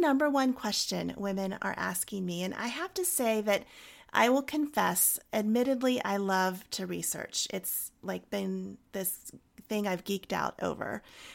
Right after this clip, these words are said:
So there's that. But also, I am an Enneagram one. And you need to know that that factors into this as well. So Enneagram ones are typically known as the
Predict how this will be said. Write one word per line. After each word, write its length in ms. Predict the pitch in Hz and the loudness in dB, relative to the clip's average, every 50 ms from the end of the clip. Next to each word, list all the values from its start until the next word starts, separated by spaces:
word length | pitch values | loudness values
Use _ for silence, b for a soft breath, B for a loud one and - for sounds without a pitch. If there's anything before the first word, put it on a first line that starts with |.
| B B - | B B -6
So 320 | 214 - - 226 214 208 208 | -4 0 4 4 4 4 4
there's 340 | - 214 240 247 240 226 - | 2 4 4 4 4 4 2
that. 340 | 202 180 160 156 - - | 2 0 0 0 0 2
But 120 | - 214 - - | 0 0 2 4
also, 680 | - 190 196 202 - - - 349 359 381 403 403 - - - | 4 4 4 4 2 0 0 0 0 0 0 -2 -4 -2 0
I 200 | 233 220 226 226 | 2 2 4 2
am 200 | 226 226 233 233 | 2 2 2 2
an 120 | 226 214 | 0 0
Enneagram 800 | 208 - 202 190 196 190 196 196 190 - 190 185 185 180 180 185 190 - | 0 -2 -2 -2 -2 -2 -2 -2 -4 -4 -4 -4 -2 -2 -2 -4 -6 -8
one. 560 | - 175 180 185 180 - - - - - 175 B B B B B B B B B | -10 -8 -6 -4 -4 -4 -4 -4 -6 -8 -10 B B B B B B B B B
And 140 | - 208 226 | 0 2 2
you 140 | 233 240 | 4 4
need 260 | 240 254 269 285 285 294 | 4 4 4 4 2 2
to 160 | - - 320 | 0 0 2
know 600 | 285 277 269 220 196 180 175 175 180 208 277 - - | 4 4 6 6 6 4 4 4 4 4 2 0 0
that 580 | - 190 202 196 185 185 185 - - - - - - _ - - | -2 -2 0 2 4 4 4 2 0 -4 -10 -12 -10 _ -14 -10
that 360 | 185 190 202 190 190 - - | -4 0 2 4 4 2 0
factors 480 | - 196 190 185 - - 190 175 165 185 | -2 -2 -2 -2 -2 -4 -4 -4 -4 -2
into 260 | 175 175 208 202 170 | -4 -4 -4 -4 -6
this 220 | 165 180 185 - | -6 -4 -4 -4
as 180 | 196 185 - - | -6 -6 -6 -6
well. 220 | 202 196 - - | -4 -4 -2 -2
So 160 | - - - - | -4 -4 -4 -2
Enneagram 580 | - 226 240 233 226 220 - 202 202 196 202 | -2 0 0 0 -2 -2 -4 -4 -4 -2 -2
ones 460 | 214 233 254 254 254 254 254 254 - | -2 0 0 2 2 2 0 0 0
are 280 | - - 196 190 190 190 B B B B B B | -2 0 2 2 2 0 B B B B B B
typically 460 | - 277 277 - 285 277 - 247 233 226 | -6 -6 -4 -2 -4 -2 0 0 2 4
known 420 | 214 208 208 208 202 208 208 208 | 6 6 6 6 4 4 2 2
as 340 | - - 185 185 180 180 - | 2 2 2 2 0 -2 -4
the 340 | - 185 180 170 170 180 | -2 -2 0 0 0 -2